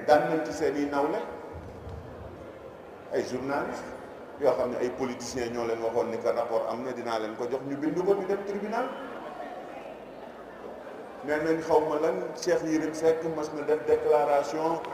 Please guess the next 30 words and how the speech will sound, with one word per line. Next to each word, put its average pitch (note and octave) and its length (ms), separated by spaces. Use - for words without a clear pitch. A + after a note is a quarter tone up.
wax D#3 180
ni D#3 100
que D#3+ 100
dama D3+ 220
am D3+ 80
interrogatoire, D3 840
euh, D3 360
conseil D#3+ 360
des D3 140
ministres D3+ 440
mais E3+ 120
pour F3+ 200
la F3 200
première F3+ 460
fois D#3+ 300
dans C#3+ 180
l'histoire C#3+ 420
du D#3+ 100
Sénégal A#2 420
je C3+ 60
parle D3 300
devant B2 300
témoin - 340
Cheikh D#3 260
Yérim D#3 220
Seck C3 320
ba C3 100
mu - 80
ko C3+ 100
waxee A#2 320